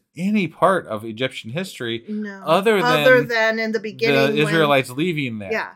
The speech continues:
Speaker 1: <laughs> You
Speaker 2: Yeah,
Speaker 1: know,
Speaker 2: when
Speaker 1: like
Speaker 2: they, you know, Moses said, "Set my people free," kind of thing, and
Speaker 1: Yeah.
Speaker 2: the plagues and all of that.
Speaker 1: Right.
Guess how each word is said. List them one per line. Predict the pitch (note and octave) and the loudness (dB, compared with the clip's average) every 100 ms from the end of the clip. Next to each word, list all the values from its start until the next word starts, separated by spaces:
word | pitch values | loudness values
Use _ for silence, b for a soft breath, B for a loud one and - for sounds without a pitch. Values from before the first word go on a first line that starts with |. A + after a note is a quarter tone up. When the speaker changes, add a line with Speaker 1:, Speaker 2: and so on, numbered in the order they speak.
| _ | _
Speaker 1:
<laughs> | A#2+ | -10
You | D#3 D3+ | -4 2
Speaker 2:
Yeah, | D#3 | 4
Speaker 1:
know, | D#3+ E3+ | 4 4
Speaker 2:
when | D3 | 4
Speaker 1:
like | A3+ | 2
Speaker 2:
they, | A3+ A3 _ _ - | 0 -2 _ _ -10
you | A#3 | -6
know, | G#3 | -6
Moses | G3+ A3 G#3+ A3+ G#3+ - | -2 0 0 -2 -6 -4
said, | A3 F#3+ | -8 -6
"Set | A3+ G3+ | -6 -4
my | G#3 | -6
people | G#3 G#3+ G3+ G3 | -8 -12 -14 -18
free," | - A#3 A3 | -12 -12 -10
kind | A3+ G#3 | -10 -10
of | G3 | -10
thing, | G#3+ G3+ G#3 G3+ | -10 -10 -10 -2
and | |
Speaker 1:
Yeah. | G3+ C#3+ | 0 0
Speaker 2:
the | - | -2
plagues | A3+ A3 G#3 G#3+ G3+ G3+ | -2 0 0 -4 -10 -14
and | F#3 F3+ F#3+ _ _ _ _ | -14 -16 _ _ _ _ _
all | G#3+ F#3+ | -8 -8
of | F#3 | -6
that. | G3+ E3 G2+ - | -6 -6 -8 -4
Speaker 1:
Right. | D3+ G#2+ E2 | 0 0 -4